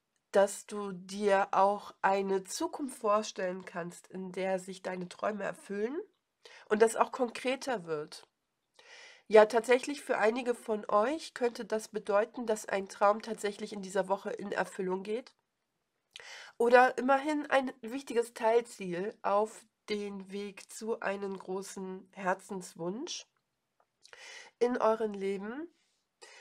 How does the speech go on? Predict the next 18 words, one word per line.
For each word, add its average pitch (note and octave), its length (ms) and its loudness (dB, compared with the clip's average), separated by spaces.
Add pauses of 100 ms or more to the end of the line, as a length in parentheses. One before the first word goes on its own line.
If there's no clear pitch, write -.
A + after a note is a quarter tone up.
(1120)
Ja, A3+ 280 8
sehr A3+ 160 4
viel - 160 -8
Inspiration, G#3+ 680 -2
sehr D#4 140 2
viele C4+ 260 -4
Ideen, A3 760 -4
die, G3+ 380 -6 (340)
ähm, G3 1000 -2 (400)
sich G3+ 600 -8 (160)
in G#3+ 380 0
euch G3 680 2
zeigen G#3 680 0
können. F#3+ 680 0 (720)
Sehr A3 280 8
schöne G#3+ 340 2
Gespräche, A3 840 0
ne? A3+ 280 0